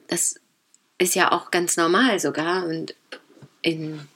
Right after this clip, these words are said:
sollte in jedem lebendigen Laden auch ein Stück weit so sein sogar, ja, aber das war dann heute auch zu spüren. Das war sozusagen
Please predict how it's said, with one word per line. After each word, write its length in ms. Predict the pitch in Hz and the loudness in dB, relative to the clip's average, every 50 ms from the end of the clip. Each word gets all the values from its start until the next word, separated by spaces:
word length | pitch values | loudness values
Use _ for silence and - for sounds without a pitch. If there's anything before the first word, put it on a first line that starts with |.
| _ _ - | _ _ -6
sollte 360 | - 165 165 165 165 - 180 | -2 0 2 2 2 2 0
in 260 | 165 143 156 160 165 | 0 0 0 0 2
jedem 300 | 165 165 190 214 208 180 | 2 4 2 2 2 2
lebendigen 580 | 165 156 151 143 151 160 175 185 175 156 156 151 | 2 0 0 0 0 0 0 0 -2 -2 -2 -2
Laden 420 | 147 151 156 165 170 170 160 - | -2 -2 -2 -2 -2 -2 -2 -2
auch 220 | - 147 151 156 165 | -2 -4 -4 -4 -6
ein 140 | 160 160 | -6 -4
Stück 300 | - - - 175 - 160 | -4 -4 -4 -4 -4 -4
weit 240 | 156 160 165 156 - | -4 -4 -4 -4 -4
so 120 | - 147 151 | -4 -2 -2
sein 400 | 147 - 196 233 247 226 202 170 | 0 2 2 2 2 2 0 -2
sogar, 340 | - 147 143 - - 147 | -2 -4 -4 -4 -4 -4
ja, 240 | 156 165 165 175 - | -4 -4 -2 -2 -2
aber 340 | - 165 170 175 175 175 180 - _ _ _ _ _ _ _ _ _ _ _ _ _ _ _ - - - - - - - - - - - - - _ _ _ _ _ _ _ _ _ _ _ _ _ _ _ _ _ _ _ _ _ _ _ _ _ _ _ | -2 -2 -2 0 -2 -2 -2 -6 _ _ _ _ _ _ _ _ _ _ _ _ _ _ _ -18 -18 -18 -18 -18 -20 -20 -20 -20 -20 -20 -20 -20 _ _ _ _ _ _ _ _ _ _ _ _ _ _ _ _ _ _ _ _ _ _ _ _ _ _ _
das 200 | - 208 - - | 0 2 4 4
war 120 | - 208 233 | 4 4 4
dann 240 | 240 220 220 214 208 | 4 4 2 2 2
heute 240 | 226 233 - - | 0 0 0 -2
auch 160 | - 214 - - | -2 -4 -2 -2
zu 160 | - 226 220 | 2 4 4
spüren. 480 | - - - - 254 262 240 208 185 | 2 2 2 0 0 2 2 2 2
Das 200 | 180 175 170 - | 2 0 0 2
war 200 | 180 220 233 254 | 2 2 2 2
sozusagen 880 | - - 220 - - - - 202 208 214 202 202 196 196 190 190 196 - | 2 0 0 0 0 -2 -2 0 0 0 0 0 0 -2 -2 -4 -4 -8